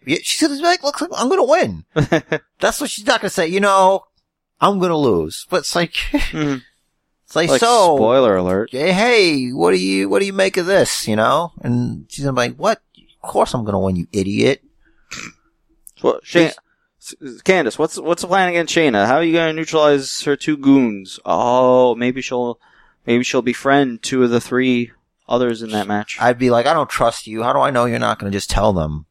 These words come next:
Speaker 1: You don't, you don't give up your secrets.
Speaker 2: Hmm.
Speaker 1: You know? That's what I would do.
Speaker 2: Yeah, right.
Speaker 1: You don't give up the, the secret plan. 'Cause then that's, that's like the,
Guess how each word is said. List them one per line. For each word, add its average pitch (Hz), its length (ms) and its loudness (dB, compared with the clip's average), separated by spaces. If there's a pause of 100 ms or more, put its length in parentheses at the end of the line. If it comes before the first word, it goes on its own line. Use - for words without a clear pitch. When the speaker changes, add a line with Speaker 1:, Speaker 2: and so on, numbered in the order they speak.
Speaker 1:
You 113 120 -6
don't, 139 280 -4
you 107 140 -14
don't 120 180 -4
give 98 140 -6
up 90 140 -2
your - 40 -12
secrets. - 680 -4 (400)
Speaker 2:
Hmm. 101 260 -18
Speaker 1:
You 95 80 -20
know? 95 380 -12
That's - 120 -14
what 90 100 0
I 92 60 2
would 76 120 -4
do. 76 240 -8 (300)
Speaker 2:
Yeah, 90 140 -12
right. 87 240 -8 (140)
Speaker 1:
You 110 80 -6
don't 110 160 0
give 107 180 0
up 95 240 0
the, 85 240 2
the 80 140 -6
secret - 360 -2
plan. 78 500 -2 (640)
'Cause 87 140 -18
then 90 240 0
that's, 92 260 2
that's - 280 -2
like 175 240 0
the, 123 280 6